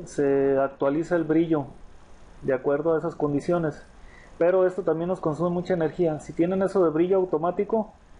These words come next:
lo mejor es que, bueno, es a su gusto, pero yo digo que lo mejor es que lo, lo desactiven y que ustedes mismos le pongan un, un brillo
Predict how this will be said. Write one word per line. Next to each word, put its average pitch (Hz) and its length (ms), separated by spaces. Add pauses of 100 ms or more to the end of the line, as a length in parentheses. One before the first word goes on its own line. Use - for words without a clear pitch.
(340)
lo 143 100
mejor 165 340
es 185 100
que, 196 340 (800)
bueno, 175 240
es 185 100
a 196 60
su 180 100
gusto, 190 320
pero 143 420
yo 165 460 (220)
digo 180 240
que 160 80
lo 147 100
mejor 165 300
es 170 100
que 165 160
lo, 135 400 (320)
lo 139 140
desactiven 135 600 (440)
y 143 80
que - 100
ustedes 165 300
mismos 180 500 (2250)
le 151 240
pongan 170 340
un, 180 300
un 165 280
brillo 165 640